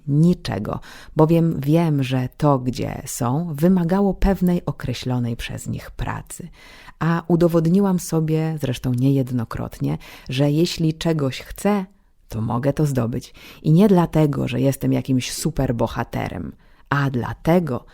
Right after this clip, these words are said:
że zaakceptowałam swoją drogę. Drogę, podczas której w większości byłam samiusieńka.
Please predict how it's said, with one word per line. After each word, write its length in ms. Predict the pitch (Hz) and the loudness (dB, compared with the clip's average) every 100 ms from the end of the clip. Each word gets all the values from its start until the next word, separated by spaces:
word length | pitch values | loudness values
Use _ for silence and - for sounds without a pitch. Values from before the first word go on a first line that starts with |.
| - - | -20 -12
że 340 | 139 147 156 151 | -2 0 2 0
zaakceptowałam 1200 | 143 190 - - - - - 127 131 135 131 131 | 0 0 -2 -6 -6 -6 -4 -4 0 0 2 0
swoją 640 | 127 - - 110 117 120 131 | -4 -10 -8 -6 -6 -6 -6
drogę. 440 | 131 - - 104 98 - - _ _ - | -8 -8 -8 -10 -12 -16 -20 _ _ 2
Drogę, 480 | 160 208 156 131 - | 6 6 4 -2 0
podczas 400 | 151 - 156 - | -2 0 -2 -2
której 400 | - 185 180 156 | -2 2 2 2
w 140 | 156 | 2
większości 800 | 156 170 160 190 208 - 185 180 | 2 2 2 0 -2 -2 -2 0
byłam 560 | 139 160 180 180 175 175 | 6 6 6 2 -2 -6
samiusieńka. 1400 | - - 202 214 208 170 170 160 - 117 110 113 - | -8 -4 0 2 2 2 2 0 -4 -6 -6 -8 -12